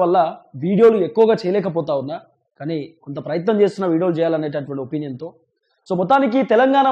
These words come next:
ముఖ్యమంత్రి రేవంత్ రెడ్డి కాంగ్రెస్ పార్టీకి సంబంధించినటువంటి ఎమ్మెల్యేల పైన సంచలనమైనటువంటి సర్వే చేపించేటటువంటి ప్రయత్నం చేసేది. ఈ సర్వే దేనికి సంకేతం అంటే, ఇప్పుడు రాబోతున్నటువంటి గ్రామ పంచాయతీ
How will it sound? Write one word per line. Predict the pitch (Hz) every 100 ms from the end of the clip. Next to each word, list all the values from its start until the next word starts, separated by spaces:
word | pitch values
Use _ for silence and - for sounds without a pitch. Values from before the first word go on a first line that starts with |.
| 226
ముఖ్యమంత్రి | 196 247 247 196
రేవంత్ | 208 233 208 202
రెడ్డి | 180 285 294 _ _ _ _ _ -
కాంగ్రెస్ | 226 277 277 -
పార్టీకి | 233 - 226 247 233
సంబంధించినటువంటి | 220 226 220 - 190 190 196 190
ఎమ్మెల్యేల | 185 233 233 214 185
పైన | 175 202 190 - _ _ _
సంచలనమైనటువంటి | 202 240 277 - 277 269 247 240 185 226 220 214
సర్వే | 190 254 233
చేపించేటటువంటి | 220 214 220 196 165 185 170
ప్రయత్నం | 160 190 165
చేసేది. | 151 160 127 _ _ _ _ _ _ -
ఈ | 269 214
సర్వే | 220 311 220
దేనికి | 240 277 269 233
సంకేతం | 233 233 196 170
అంటే, | 147 208 294 - _ _ _ _
ఇప్పుడు | 190 185
రాబోతున్నటువంటి | 214 302 311 254 285 233 247 254 180
గ్రామ | 190 247 233
పంచాయతీ | 254 247 202